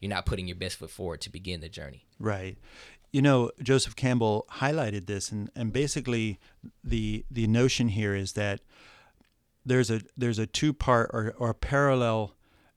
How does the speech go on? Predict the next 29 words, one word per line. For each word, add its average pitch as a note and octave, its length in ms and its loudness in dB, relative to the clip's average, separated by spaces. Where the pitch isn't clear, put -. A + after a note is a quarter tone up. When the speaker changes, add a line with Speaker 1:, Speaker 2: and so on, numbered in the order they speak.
Speaker 2:
journey A#2 360 4
that G2 160 -2
we G#2+ 140 -6
go G2 240 -2
on. E2+ 240 -6
I G3 120 2
know C3 160 6
that A#2 140 2
when A#2 120 2
I A2+ 120 2
was, A2 320 -2
uh, G2+ 280 -4
eighteen B2 340 2
years A2 200 0
old A2 260 0
and G2+ 100 -2
I G2+ 80 -2
got A2 240 0
on G#2+ 240 0
the A2+ 100 -4
train, A2 520 0
uh, G2 280 -4
Amtrak A2 500 -2
to G#2+ 300 0
Penn B2 220 0
Station A2 380 -2
from G#2 220 -2
Ohio, F#2+ 460 -2
from G2 380 -6